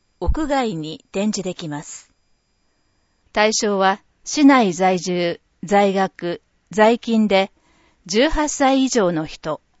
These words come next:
費用は無料です。お申し込みは、八月七日土曜日から九月十二日日曜日までに、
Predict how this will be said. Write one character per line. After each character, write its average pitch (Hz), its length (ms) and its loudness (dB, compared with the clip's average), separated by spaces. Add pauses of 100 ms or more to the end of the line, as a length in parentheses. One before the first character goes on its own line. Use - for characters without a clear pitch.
(380)
費 294 140 0
用 302 240 4
は 175 140 4
無 170 120 -4
料 175 220 0
で 165 140 -6
す。 - 240 -20 (1080)
お 208 80 -4
申 294 240 6
し - 80 6
込 285 140 2
み 262 160 6
は、 240 240 6 (480)
八 247 320 0
月 302 260 0
七 240 300 6
日 202 340 4
土 180 140 4
曜 240 180 4
日 185 140 0
か 175 140 -4
ら 160 220 0 (360)
九 - 120 2
月 285 340 2
十 196 260 0
二 220 120 0
日 196 480 -4 (220)
日 202 300 0
曜 311 200 4
日 220 120 6
ま 190 120 4
で 180 140 0
に、 165 240 -2